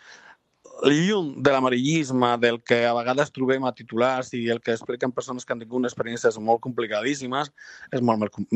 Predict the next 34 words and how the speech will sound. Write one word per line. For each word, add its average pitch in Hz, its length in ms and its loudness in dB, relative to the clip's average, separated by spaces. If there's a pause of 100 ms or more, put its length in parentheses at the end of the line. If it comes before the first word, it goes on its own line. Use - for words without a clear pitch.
(160)
molt 131 240 0
més 113 320 -2
complexa. 98 580 -6
Si 95 140 -8
parles 101 320 2
amb 101 240 0
gent 101 320 2
d'organitzacions, 104 880 2
persones 104 400 -6
usuàries 107 640 0
i 98 80 -6
tal, 127 240 4 (560)
eh, 107 420 0
bueno, 104 380 0
mm, 101 540 -4 (100)
veus 110 260 2
que, 107 280 -4
que 110 180 0
hi 107 80 0
ha, 104 80 -4 (160)
que 104 140 -2
hi - 20 -4
ha 98 80 -6
assumptes, - 640 -12
no? 151 140 2 (580)
La 147 160 4
qüestió 180 340 2
és, 110 360 -8
realment 123 420 -2
és - 80 -6
un 107 100 -4
problema 107 440 -2
molt 104 180 -4
seriós, 123 400 0